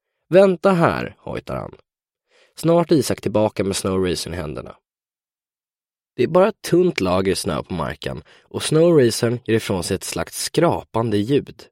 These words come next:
när Isak drar den efter sig längs trottoaren. "Ska vi åka ner för cykelbacken vid Sickla sjöväg?" undrar han. Det är den bästa backen.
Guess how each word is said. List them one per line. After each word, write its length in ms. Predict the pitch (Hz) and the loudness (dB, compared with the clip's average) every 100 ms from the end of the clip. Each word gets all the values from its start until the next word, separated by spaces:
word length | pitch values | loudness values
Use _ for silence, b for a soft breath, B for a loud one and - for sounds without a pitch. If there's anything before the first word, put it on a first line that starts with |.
| _ | _
när 100 | 110 | -2
Isak 280 | 113 87 92 | 0 0 -2
drar 320 | 95 82 71 | -2 -2 -4
den 100 | 71 | -6
efter 260 | 71 - - | -10 -12 -10
sig 280 | - - - | -8 -10 -10
längs 240 | 82 - | -12 -10
trottoaren. 580 | - - 73 85 85 - _ _ _ _ _ _ _ _ _ _ _ - | -10 -6 -4 -4 -6 -14 _ _ _ _ _ _ _ _ _ _ _ -2
"Ska 120 | 180 | 2
vi 80 | 196 | 4
åka 220 | 196 190 | 4 2
ner 160 | 190 | 2
för 100 | 175 | 2
cykelbacken 680 | 165 214 - 175 196 - 170 | 0 -2 0 0 0 -2 -2
vid 80 | 160 | 0
Sickla 240 | 170 156 | 0 -2
sjöväg?" 420 | 156 175 131 95 208 | 0 0 0 0 0
undrar 260 | 107 87 | 0 -2
han. 160 | - - _ _ _ _ _ _ _ _ - | -8 -12 _ _ _ _ _ _ _ _ 0
Det 120 | 113 | 2
är 40 | |
den 200 | 92 82 | 2 0
bästa 420 | - 90 - 101 | -2 -4 -2 -2
backen. 480 | 90 - - - - | -4 -6 -8 -10 -10